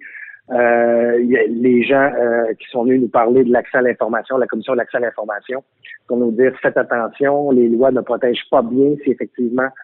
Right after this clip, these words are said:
on doit utiliser ce genre de technologie-là. Donc, on ne pouvait pas, euh, empêcher un employeur d'exiger d'avoir l'application dans son téléphone avant de se rendre au travail. Donc, il y avait différents trous législatifs qu'il, qu'il fallait, qu'il fallait boucler avant de mettre la, l'application en avant. Mais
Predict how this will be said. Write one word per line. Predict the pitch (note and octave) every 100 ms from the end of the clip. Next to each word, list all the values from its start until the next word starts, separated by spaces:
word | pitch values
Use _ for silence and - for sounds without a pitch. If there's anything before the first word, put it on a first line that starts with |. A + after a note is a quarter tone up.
| - - _
on | A#2
doit | A2+ A#2+
utiliser | A#2 B2 A#2+ C#3
ce | A#2+
genre | A2+ B2+
de | A#2+
technologie-là. | A#2+ B2 A2+ G2+ A2+ C3 B2+
Donc, | A#2 A#2
on |
ne | A2+
pouvait | G#2 B2
pas, | - C#3 C3+ - - - - _ _ -
euh, | A2+ -
empêcher | D3+ D3 D3 C3 - D3+
un | C#3
employeur | C3 B2 C3 C#3 C#3
d'exiger | C3 B2+ E3+ C3+ C3+ C3+ C3 B2+ D#3 D#3 C#3
d'avoir | C3 A#2+ C3+
l'application | A#2 - B2 D3+
dans | C#3
son | C3+
téléphone | A#2+ A#2+ B2+ C3
avant | B2
de | A#2
se | -
rendre | C3+ B2+
au | A#2+
travail. | B2+ A#2 C3+ D3
Donc, | C3 C3 -
il |
y |
avait | B2 C#3 _ - _ - A#2
différents | - F#3 E3+ D#3+
trous | - F#3
législatifs | D3+ - C#3+ C3 F3 -
qu'il, | -
qu'il | - - - -
fallait, | C3 C3+ C3 A#2+ A#2
qu'il | -
fallait | B2 C3
boucler | B2+ - C#3+ D3+ - - - - -
avant | A#2+ A2+ B2+ A#2+
de | A#2+
mettre | B2+ C3
la, | A#2
l'application | A2 - A#2 A#2
en | A#2+
avant. | A2+ C3+ C#3+
Mais | A#2+